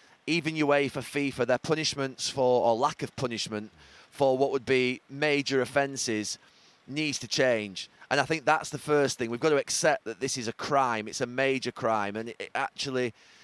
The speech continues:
it creates inequality, lack of inclusion,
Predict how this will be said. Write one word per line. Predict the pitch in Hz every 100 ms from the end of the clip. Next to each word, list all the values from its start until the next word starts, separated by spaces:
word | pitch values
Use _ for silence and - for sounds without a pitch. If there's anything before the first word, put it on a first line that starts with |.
| - -
it | 123
creates | 156 147 135
inequality, | 135 117 - 160 165 - 165 156 156
lack | 135 139 143
of |
inclusion, | 123 113 156 160 156 135 143